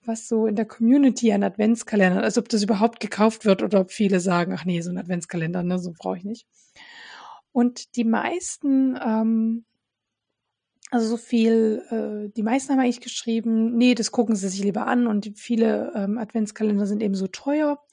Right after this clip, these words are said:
Was ich echt unterschreiben kann, es gibt viele, die sehr teuer sind und da muss man schon genau wissen, ob einem das gefällt. Aber genannt wurde unter anderem der Adventskalender von der Couture. Das sind ja so vier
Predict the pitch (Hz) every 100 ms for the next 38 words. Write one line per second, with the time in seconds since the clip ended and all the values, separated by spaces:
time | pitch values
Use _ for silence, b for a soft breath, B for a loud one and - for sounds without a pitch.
0 | B B B B B B _ 220 214 220
1 | 269 262 240 220 - 220 208 226 214 214
2 | 208 - 202 - 208 202 202 190 196 -
3 | 202 196 190 202 190 285 220 190 185 202
4 | 202 - 202 214 196 190 190 190 202 214
5 | 214 196 _ - 196 185 196 - 196 -
6 | 185 185 B B B B B 233 220 226
7 | 220 269 269 254 240 214 220 226 214 214
8 | 214 202 202 - 214 208 - 202 202 202
9 | 208 202 214 196 196 - 214 214 - 277
10 | 262 226 220 202 202 208 - - 233 233
11 | 220 226